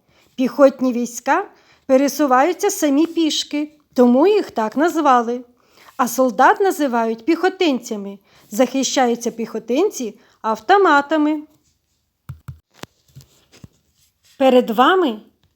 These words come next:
військові льотчики і десантники, повітряні сили, які охороняють нас з повітря. Ще багато інших підрозділів допоможного характеру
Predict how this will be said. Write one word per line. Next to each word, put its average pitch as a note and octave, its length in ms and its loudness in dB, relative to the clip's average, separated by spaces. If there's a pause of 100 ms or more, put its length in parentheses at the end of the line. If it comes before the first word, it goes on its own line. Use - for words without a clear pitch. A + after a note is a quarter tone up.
(100)
військові E4 720 0
льотчики A3 640 -4 (280)
і B3+ 120 -2
десантники, A#3+ 920 -2 (300)
повітряні D4+ 720 2
сили, A3+ 520 -4 (280)
які B3 320 2
охороняють A#3+ 840 0
нас G#3+ 340 -8
з - 40 -10
повітря. C4 800 -2 (420)
Ще - 220 2
багато E4 440 2
інших F4+ 540 -2
підрозділів A#3+ 720 -2
допоможного A#3 720 -2
характеру G#3+ 680 -4